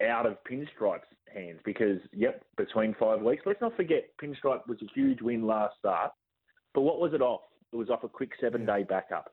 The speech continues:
Speaker 1: and we spoke about that, that, that it was gonna be ready to explode. Now they've given it five weeks. Is it going to be a little bit soft?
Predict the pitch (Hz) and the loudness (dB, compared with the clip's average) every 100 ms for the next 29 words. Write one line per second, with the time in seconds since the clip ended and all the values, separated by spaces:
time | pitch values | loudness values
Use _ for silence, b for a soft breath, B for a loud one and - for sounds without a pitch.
0 | - 104 104 - 117 117 131 113 107 - | -10 -4 -4 0 0 2 2 2 2 0
1 | 104 98 92 107 98 98 104 98 98 98 | -2 -4 -6 -4 -4 -4 -2 0 2 2
2 | 98 107 95 - 101 90 85 B B B | 0 0 -2 0 0 2 0 B B B
3 | _ 101 117 131 127 107 120 113 107 - | _ 0 2 2 0 0 0 0 -4 -2
4 | 107 107 101 104 98 107 104 98 104 104 | 0 2 0 -2 0 -2 -2 2 2 2
5 | 98 101 101 101 104 92 - - 113 113 | 2 4 4 4 4 2 -2 -2 0 0
6 | 113 | 0